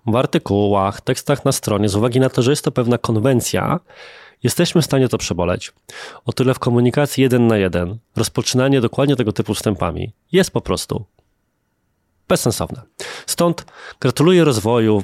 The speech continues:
w tak niestabilnych czasach. Wiem, jak szczególnie teraz przedsiębiorcy są narażeni między innymi na wzrost cen energii. Brzmi jak wstęp empatyczny, ale on opóźnia wprowadzenie rozmowy na temat, który powinien być kluczowym tematem tej dyskusji,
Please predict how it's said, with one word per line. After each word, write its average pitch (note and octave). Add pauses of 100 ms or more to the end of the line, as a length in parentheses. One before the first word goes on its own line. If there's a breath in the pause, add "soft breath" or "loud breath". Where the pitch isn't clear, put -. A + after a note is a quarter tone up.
w -
tak -
niestabilnych A#2+
czasach. G2+
Wiem, C3
jak C3
szczególnie A#2+
teraz A2+
przedsiębiorcy A2+
są A2+
narażeni G#2
między A#2+
innymi A#2+
na G#2+
wzrost G2
cen G#2+
energii. G2+ (160)
Brzmi A#2+
jak D3
wstęp B2
empatyczny, A#2 (400 loud breath)
ale G#2+
on G#2+
opóźnia G2 (180)
wprowadzenie B2+
rozmowy A2+
na A2
temat, G2
który B2 (420 loud breath)
powinien A#2
być A2+
kluczowym B2
tematem F#2+
tej F#2
dyskusji, F#2+